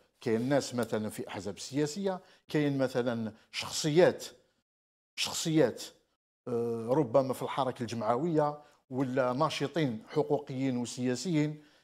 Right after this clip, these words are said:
كاين ناس عندهم أجندات خارجية نقولوها، عندنا الشجاعة نقولوها أنايا، عندهم أجندات، كاين ناس، آه، راهم في لندن،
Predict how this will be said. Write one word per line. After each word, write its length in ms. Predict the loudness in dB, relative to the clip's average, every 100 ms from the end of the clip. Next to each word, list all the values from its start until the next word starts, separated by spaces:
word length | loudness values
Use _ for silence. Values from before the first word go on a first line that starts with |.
| _
كاين 220 | 2 4
ناس 540 | 4 4 4 2 -6 -10 _ _ _
عندهم 360 | 0 2 0 0
أجندات 440 | 0 0 0 0 0
خارجية 640 | 0 0 2 4 4 4 -2
نقولوها، 640 | -4 0 4 6 4 0
عندنا 260 | -4 -2 -2
الشجاعة 420 | -2 -2 -2 -2
نقولوها 420 | -2 -2 -2 -2
أنايا، 260 | -2 -2 -4 -8 _ _
عندهم 240 | -4 -2 0
أجندات، 480 | 0 0 2 2 0 -10 -20 0
كاين 300 | 2 4 2
ناس، 300 | 0 0 0
آه، 180 | 0 0 -8 _
راهم 260 | 0 2 0
في 140 | 2
لندن، 420 | 4 4 4 2